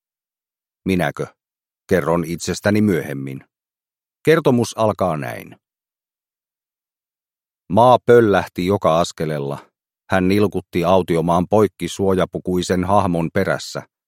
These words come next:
Ase hänen kädessään oli hiljaa. He olivat melkein perillä. Aaltojen ääni kuului jo kypärän äänikentässä.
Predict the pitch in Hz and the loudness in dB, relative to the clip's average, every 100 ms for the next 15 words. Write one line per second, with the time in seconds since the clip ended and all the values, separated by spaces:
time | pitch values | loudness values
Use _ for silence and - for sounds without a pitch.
0 | _ _ _ _ - 117 - 71 76 78 | _ _ _ _ 0 0 0 -4 -6 -6
1 | 82 101 107 95 107 98 104 101 104 107 | -4 -2 0 0 0 0 0 -2 -2 -4
2 | 69 67 69 - _ _ _ _ _ _ | -6 -10 -12 -16 _ _ _ _ _ _
3 | _ _ - 117 135 135 - 139 135 110 | _ _ 2 4 4 0 -2 -4 -2 -2
4 | 104 120 113 85 78 - _ _ _ _ | 0 -2 0 -2 -6 -8 _ _ _ _
5 | - 113 107 101 101 101 90 117 117 98 | 2 4 4 4 4 4 2 2 2 0
6 | - 127 120 95 87 95 - 123 110 78 | 0 2 2 0 0 0 0 -2 0 0
7 | 82 76 101 76 60 62 58 73 - | 0 -2 -2 -4 -8 -12 -12 -14 -14